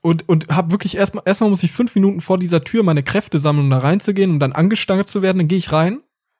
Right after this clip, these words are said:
guck auf den Boden, wirklich auf den Boden geguckt. Geh da rein, „Sorry für die Major-Verspätung.“ <laughs> Hab ich hingesetzt. Und dann dachte ich mir, „Okay, gut, die hat jetzt ein sehr, sehr schlechtes Bild von mir, aber ich kenn die schon seit dem ersten Semester, die kennt mich auch.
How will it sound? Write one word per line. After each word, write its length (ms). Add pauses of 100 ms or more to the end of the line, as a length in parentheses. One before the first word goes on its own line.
guck 200
auf 140
den 220
Boden, 420
wirklich 280
auf 120
den 140
Boden 280
geguckt. 440
Geh 100
da 120
rein, 300 (200)
„Sorry 360
für 160
die 80
Major-Verspätung.“ 1080 (340)
<laughs> 20 (320)
Hab 160
ich 60
hingesetzt. 680 (1040)
Und 200
dann 240 (240)
dachte 220
ich 60
mir, 140
„Okay, 400 (500)
gut, 280 (160)
die 60
hat 80
jetzt 160
ein 60
sehr, 120
sehr 100
schlechtes 360
Bild 200
von 140
mir, 140
aber 100
ich 140
kenn 120
die 80
schon 160
seit 160
dem 60
ersten 240
Semester, 300
die 80
kennt 180
mich 180
auch. 200